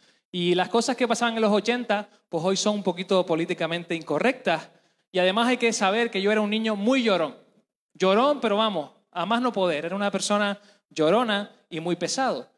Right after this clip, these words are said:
Y todavía sigo siendo un poquito de las dos cosas, <laughs> ¿vale? Cada vez que yo formaba un show de los míos, pues, porque recuerden que era muy llorón, o sea, yo hacía el show de verdad,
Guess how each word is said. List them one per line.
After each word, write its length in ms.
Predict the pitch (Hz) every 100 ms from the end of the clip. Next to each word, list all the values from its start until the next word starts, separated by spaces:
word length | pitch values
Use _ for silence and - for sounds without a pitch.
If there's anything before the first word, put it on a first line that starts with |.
| - _ _
Y 100 | -
todavía 300 | 185 165 180
sigo 200 | 185 196
siendo 280 | 190 202 208
un 60 | 208
poquito 320 | 185 180 180
de 60 | 175
las 120 | 165
dos 120 | 170
cosas, 360 | 185 180 - - -
<laughs> 100 | -
¿vale? 360 | 190 240 202 _ 202 - - - _ -
Cada 200 | 208 226
vez 120 | 254
que 100 | 262
yo 100 | 254
formaba 460 | 247 233 247 247
un 160 | 233 220
show 240 | - 240
de 100 | 233
los 160 | 220 214
míos, 400 | 226 254 254 240 -
pues, 400 | 196 185 175 165 - - _ _ _ - - _ _ _ -
porque 140 | 147
recuerden 260 | 147 180 180
que 80 | 180
era 80 |
muy 160 | 170 165
llorón, 380 | 151 170 185 185
o 20 |
sea, 140 | 175 147
yo 460 | 139 151 165 170 _ _ _ _ -
hacía 280 | - 190
el 80 | 170
show 200 | 170 170
de 120 | 160
verdad, 360 | 156 170 196 214